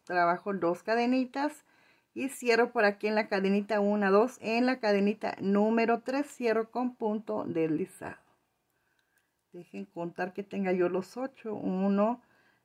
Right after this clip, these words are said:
dos, tres, cuatro, cinco, seis, siete, ocho. Hay que cerciorarnos bien, hermanas, para no trabajar en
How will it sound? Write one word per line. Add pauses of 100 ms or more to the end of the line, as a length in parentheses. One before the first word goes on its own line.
dos,
tres,
cuatro,
cinco,
seis,
siete,
ocho. (100)
Hay
que
cerciorarnos
bien,
hermanas,
para
no
trabajar
en